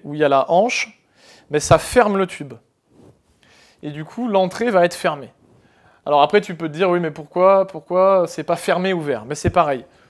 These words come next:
Ouvert, fermé ou fermé, ouvert, c'est la même chose. Donc là, effectivement, j'ai écrit ouverte, fermée, mais la partie ouverte correspond à la sortie de l'instrument,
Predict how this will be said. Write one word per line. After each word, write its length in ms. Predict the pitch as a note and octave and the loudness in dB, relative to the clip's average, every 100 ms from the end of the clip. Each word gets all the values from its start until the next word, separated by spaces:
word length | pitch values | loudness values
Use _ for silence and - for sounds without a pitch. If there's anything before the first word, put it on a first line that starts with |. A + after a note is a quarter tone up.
| - | -12
Ouvert, 340 | F3 F3 F#3 | -6 0 -2
fermé 400 | - F#3 E3+ F#3 | 0 -2 0 -2
ou 60 | F3+ | -4
fermé, 340 | - E3 E3+ | -2 -2 -2
ouvert, 380 | D#3 D3 F3 G#3+ | -6 -2 -2 -2
c'est 140 | - | -4
la 100 | D3+ | -4
même 160 | D3 C#3+ | -4 -6
chose. 280 | - A#2+ - _ _ _ _ _ _ | -10 -12 -18 _ _ _ _ _ _
Donc 140 | C#3+ | -4
là, 100 | E3 | 0
effectivement, 440 | F3 D#3 - D3 F3+ | 0 0 -8 -2 -2
j'ai 120 | D#3 | -2
écrit 240 | C#3+ - D#3 | -8 -12 -14
ouverte, 340 | E3 D#3 E3+ | -6 -2 -2
fermée, 480 | - D3 C#3 E3+ A3+ - _ _ _ - | -4 -8 -2 -4 -4 -10 _ _ _ -4
mais 180 | D#3 | 2
la 120 | D#3 D#3+ | 4 4
partie 320 | F3 - - | 2 0 -8
ouverte 460 | A#3+ A#3 A3 F#3 - | -4 2 4 2 0
correspond 380 | D#3+ D#3+ - E3 | -2 -2 0 -2
à 40 | |
la 100 | C#3 | -2
sortie 340 | C#3 G3 - F#3+ | 0 -2 -2 -4
de 60 | |
l'instrument, 560 | E3 D#3 - D3 F3 | -6 -8 -12 -8 -8